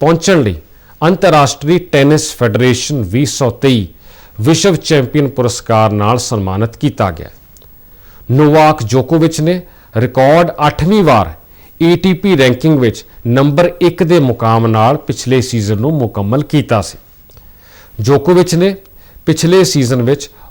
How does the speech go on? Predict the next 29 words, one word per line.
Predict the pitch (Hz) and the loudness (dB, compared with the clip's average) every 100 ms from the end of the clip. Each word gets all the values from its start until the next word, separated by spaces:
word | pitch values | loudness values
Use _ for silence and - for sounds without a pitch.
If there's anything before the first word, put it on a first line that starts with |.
| - | -8
ਆਸਟ੍ਰੇਲੀਅਨ | 120 - 123 120 139 147 | -8 -4 0 2 2 2
ਓਪਨ, | 139 160 160 160 - - - - - - | 0 -2 -4 -8 -20 -20 -20 -20 -20 -20
ਫ੍ਰੈਂਚ | - 139 156 160 170 | -2 2 2 0 -2
ਓਪਨ | 156 165 165 - - - 139 | 0 -2 -2 -8 -20 -8 -6
ਅਤੇ | 135 | 0
ਯੂ | 147 120 135 | 0 2 2
ਐਸ | 156 - | 2 0
ਓਪਨ | 123 123 120 | -4 -2 -2
ਦੇ | 127 | -2
ਖਿਤਾਬ | - - 107 113 107 | -4 -2 0 0 -2
ਜਿੱਤੇ, | 113 - 87 80 - - - - 101 | -6 -6 -10 -12 -20 -20 -20 -14 -4
ਜਿਸ | 135 - 135 | -2 0 0
ਨਾਲ | 123 139 | 2 2
ਉਹਨਾਂ | - 147 139 123 | 0 0 0 2
ਦੇ | 147 | 0
ਗ੍ਰੈਂਡ | 113 110 120 131 151 143 | 0 0 2 4 2 0
ਸਲੈਮ | - 123 123 127 | -2 0 0 0
ਖਿਤਾਬਾਂ | 110 110 110 104 110 123 | -4 -6 -4 -2 0 0
ਦੀ | 143 160 - | -2 -4 -2
ਕੁੱਲ | 175 185 | 0 2
ਗਿਣਤੀ | 117 117 107 - 170 165 - - - _ - | 2 0 -2 -4 -4 -6 -16 -20 -20 _ 0
ਚੌਵੀ | 170 151 170 | 2 4 2
ਤੱਕ | - 110 | 0 -4
ਪਹੁੰਚ | - 117 135 | -4 -2 -2
ਗਈ | 107 95 76 | -4 -8 -10
ਹੈ | - - - - - - - - - - 139 | -18 -20 -20 -20 -20 -20 -20 -20 -20 -8 -6
ਅਤੇ | 135 170 202 - - - | 0 2 0 -4 -20 -4
ਵਿੰਬਲਡਨ | 107 131 123 143 165 190 | 0 2 4 4 4 4
ਵਿੱਚ | 175 170 | 2 -2